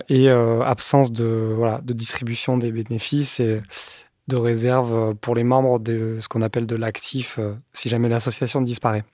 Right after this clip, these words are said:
Donc ça, c'est la définition juridique qui est... Alors, euh, qui fait lien avec la deuxième définition, qui est une définition fiscale, euh, où là, on parle d'asso, alors, fiscalement, euh, lucra-, enfin, lucrative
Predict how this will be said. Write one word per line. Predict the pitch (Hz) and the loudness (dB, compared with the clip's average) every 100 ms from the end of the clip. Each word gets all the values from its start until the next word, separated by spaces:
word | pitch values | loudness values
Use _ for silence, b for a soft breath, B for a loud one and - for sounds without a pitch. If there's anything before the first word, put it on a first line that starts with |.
| _ | _
Donc | 123 | -2
ça, | - 165 | 2 4
c'est | - | 4
la | 135 127 120 B B B B - | 6 6 4 B B B B -6
définition | 143 - 143 156 | -2 0 4 6
juridique | 135 139 139 170 | 6 6 4 2
qui | - 185 190 | 2 6 8
est... | 180 - B B B B B B _ | 8 4 B B B B B B _
Alors, | 143 131 127 B B _ - | 4 4 2 B B _ 0
euh, | 135 127 123 120 120 | 4 4 4 2 0
qui | - | 0
fait | - | 2
lien | 143 160 | 6 6
avec | 143 127 | 6 4
la | 135 | 4
deuxième | 135 147 | 4 4
définition, | 147 139 147 139 160 | 4 4 2 4 4
qui | 143 | 4
est | |
une | 123 | 2
définition | 123 123 131 127 - 131 | 2 0 2 2 2 0
fiscale, | - 147 151 151 208 _ _ B B B B B _ - | 0 2 4 4 2 _ _ B B B B B _ -2
euh, | 123 117 120 | 2 4 4
où | 120 123 131 | 2 2 6
là, | 151 | 6
on | 135 | 6
parle | 113 131 131 | 4 2 2
d'asso, | 123 120 - 135 135 | 0 -2 0 2 2
alors, | 135 120 117 B B B B B B B B B _ | 2 -2 -2 B B B B B B B B B _
fiscalement, | - - 139 - 151 151 156 156 156 - | -4 -2 0 4 6 6 6 6 4 4
euh, | 127 123 120 120 120 117 120 117 117 | 4 6 6 4 4 2 2 0 0
lucra-, | 120 127 - - | -2 -2 -6 -12
enfin, | - - 117 | -14 -14 -6
lucrative | 139 123 143 123 - 143 | -6 0 0 2 0 -2